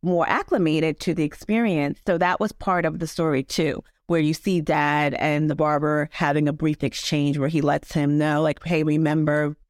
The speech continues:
we may need more patience and care because this is Liam's first time," and Liam is, in fact, autistic. Um, and that part has been helpful to a lot of families.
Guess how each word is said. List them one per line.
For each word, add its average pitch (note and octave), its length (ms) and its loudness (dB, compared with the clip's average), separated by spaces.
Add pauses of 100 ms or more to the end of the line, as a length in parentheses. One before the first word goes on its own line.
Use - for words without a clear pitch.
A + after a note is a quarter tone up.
we D#3+ 160 2
may D3+ 220 2
need D3+ 180 2
more D3+ 160 0
patience D#3 640 -2 (420)
and D#3+ 200 0
care F3+ 540 0
because D#3+ 440 -2
this D#3 120 -6
is C#3+ 100 -6
Liam's D3+ 400 -2
first D3 280 -4
time," D#3+ 420 0
and D3+ 140 2
Liam D3+ 260 2
is, C#3+ 240 -2
in C#3 120 0
fact, - 560 -4
autistic. - 640 -4 (420)
Um, D3+ 380 0 (160)
and E3+ 100 2
that - 160 -2
part D#3+ 300 0 (420)
has F3+ 220 -2
been E3+ 160 0
helpful E3+ 500 -2
to F3 180 -2
a - 20 0 (140)
lot C#3 160 2
of F3+ 120 0
families. F#3+ 640 0